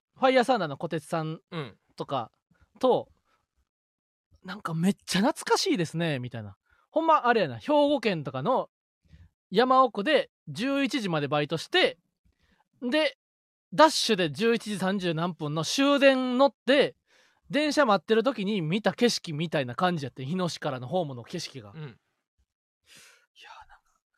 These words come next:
Speaker 1: いや、めっちゃ良かったな。
Speaker 2: <laughs>
Speaker 1: めっちゃ良かった、日野市。住むのはちょっと遠いけど。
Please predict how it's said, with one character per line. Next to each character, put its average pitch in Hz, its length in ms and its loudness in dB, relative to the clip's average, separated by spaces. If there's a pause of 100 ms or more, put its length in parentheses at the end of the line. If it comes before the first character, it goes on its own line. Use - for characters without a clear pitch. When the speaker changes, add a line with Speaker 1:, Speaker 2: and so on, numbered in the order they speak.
(280)
Speaker 1:
い 127 40 -12
や、 156 80 -8
め 156 120 -10
っ - 20 -16
ち - 140 -8
ゃ - 20 -4
良 180 80 -6
か 156 100 -12
っ - 60 -16
た - 80 -20
な。 101 240 -20 (120)
Speaker 2:
<laughs> - 1080 -8
Speaker 1:
め 135 100 -10
っ 143 40 -10
ち - 100 -8
ゃ - 20 0
良 190 80 -2
か 165 80 -4
っ - 80 -20
た、 - 100 -20 (160)
日 127 80 -16
野 110 80 -16
市。 - 240 -18 (960)
住 - 180 -8
む 254 60 -2
の 220 80 -2
は 110 260 -6
ち - 60 -16
ょ - 20 -16
っ - 40 -16
と - 100 -20
遠 120 140 -14
い 101 60 -18
け - 100 -20
ど。 - 60 -20